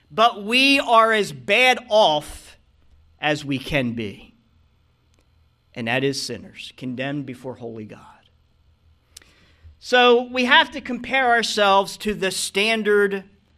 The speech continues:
of righteousness, and that is God himself. We have to understand that. So when Jesus exalted the law, when he magnified the law,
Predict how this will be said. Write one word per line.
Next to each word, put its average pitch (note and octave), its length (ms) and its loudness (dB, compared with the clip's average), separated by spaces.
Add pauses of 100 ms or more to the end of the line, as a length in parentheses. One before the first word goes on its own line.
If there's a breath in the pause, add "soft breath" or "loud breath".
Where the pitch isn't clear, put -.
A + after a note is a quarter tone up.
(160)
of D#3+ 260 -4
righteousness, D#3 720 -4
and C#3+ 80 -12
that D#3 220 -4
is C#3 160 -12
God D3 340 -6
himself. B2 560 -12
We C3+ 120 -14
have G3 240 0
to G3+ 120 -8
understand D#3+ 680 -4
that. G2 200 -12 (1040 soft breath)
So A#3+ 500 2 (160)
when A#3+ 300 0
Jesus C#4+ 560 0
exalted A3 760 2
the F#3 80 -4
law, E3+ 240 2
when G3+ 180 0
he C4 240 2
magnified A#3+ 800 2
the F#3 80 -2
law, D3 500 -2